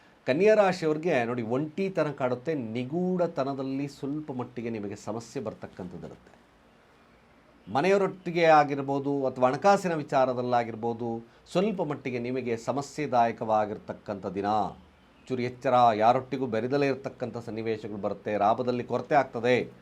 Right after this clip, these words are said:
ಅಷ್ಟು ಉತ್ತಮತೆ ಇಲ್ಲ. ಸಾಧ್ಯವಾದರೆ ನೀವು ಶಿವನಾಗೆ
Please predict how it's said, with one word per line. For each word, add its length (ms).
ಅಷ್ಟು 200
ಉತ್ತಮತೆ 400
ಇಲ್ಲ. 360
ಸಾಧ್ಯವಾದರೆ 920
ನೀವು 380
ಶಿವನಾಗೆ 760